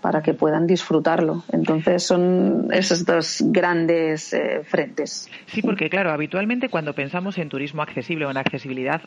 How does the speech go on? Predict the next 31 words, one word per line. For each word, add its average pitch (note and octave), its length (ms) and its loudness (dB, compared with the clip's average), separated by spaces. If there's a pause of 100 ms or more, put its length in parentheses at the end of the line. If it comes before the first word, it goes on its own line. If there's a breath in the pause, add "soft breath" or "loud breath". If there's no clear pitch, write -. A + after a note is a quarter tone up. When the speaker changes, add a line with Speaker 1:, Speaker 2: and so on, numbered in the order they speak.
(100)
Speaker 2:
a C3 100 -4
todos E3 360 -4
se D3 100 -8
nos B2 120 -8
viene C3+ 160 -6
a C3+ 40 -4
la C3 80 -2
cabeza C3+ 320 -2
la C3 80 -4
silla C3 240 -6
de B2 40 0
ruedas, A#2 440 -6
¿no? D#3 180 -10
Y C3 140 -4
efectivamente, F3+ 840 -2 (380 loud breath)
bueno, D#3+ 160 -4
pues, B2+ 160 -6 (100)
eh, A#2+ 640 -4 (400)
hay, C3+ 260 -4
hay C3+ 460 -6
una D3 220 -8
gran D3 400 -4
variedad C3+ 420 -2
de D3+ 100 -2
viajeros G#3 680 -4
con C3+ 200 -6
distintas B2+ 520 -6
necesidades, E3+ 680 -4
con C3+ 160 -10
distintas B2+ 480 -8
capacidades C#3+ 720 -4